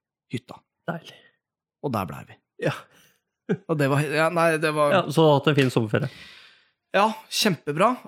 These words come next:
Speaker 1: Ehm, og så må jeg jo si det at det, det er deilig å kjenne på etter en sommerferie at,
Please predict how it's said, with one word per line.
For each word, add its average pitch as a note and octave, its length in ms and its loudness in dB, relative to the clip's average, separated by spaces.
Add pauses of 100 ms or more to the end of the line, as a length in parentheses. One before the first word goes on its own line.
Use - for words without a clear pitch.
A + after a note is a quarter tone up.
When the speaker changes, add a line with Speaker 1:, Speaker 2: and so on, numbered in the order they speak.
(120)
Speaker 1:
Ehm, F3+ 1300 0
og F3+ 80 0
så - 180 2
må D#3+ 280 2
jeg A3+ 160 2
jo C4+ 160 -4 (160)
si - 340 -4
det F#3+ 180 0
at - 200 -4
det, A3+ 160 0 (1120)
det E3+ 80 0
er F#3+ 180 -6 (180)
deilig D3 720 -2
å G#3+ 100 -6
kjenne A2+ 480 -4
på E3+ 160 -2 (380)
etter D3 320 -2
en E3+ 100 -2
sommerferie B2 560 -4
at, - 220 -6